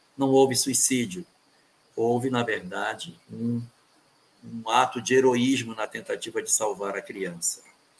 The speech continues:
Assim, é, nós não temos na literatura espírita nenhuma circunstância na qual se diga, "Olha, o suicídio é um negócio bacana." Todas as circunstâncias apontam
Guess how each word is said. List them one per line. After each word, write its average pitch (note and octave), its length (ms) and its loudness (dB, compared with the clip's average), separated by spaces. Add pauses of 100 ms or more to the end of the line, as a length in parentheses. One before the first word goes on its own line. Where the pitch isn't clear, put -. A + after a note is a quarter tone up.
(460)
Assim, C#3 640 4 (380)
é, G#2 320 2
nós B2+ 240 0
não E3+ 220 -2
temos C#3+ 460 2
na A2+ 120 -2
literatura A2 560 -2
espírita A#2+ 420 -4
nenhuma G3 720 2
circunstância D#3 1000 0
na B2+ 140 -2
qual A#2+ 200 0
se - 100 -8
diga, G#2+ 260 -4
"Olha, E3+ 560 4 (540)
o C#3+ 120 4
suicídio D3 1000 2
é C#3 160 8
um C#3+ 140 4
negócio C3 600 0
bacana." A2+ 480 -4 (160)
Todas A#2 720 6
as A2+ 200 0
circunstâncias A#2 1040 -6 (340)
apontam B2 800 -2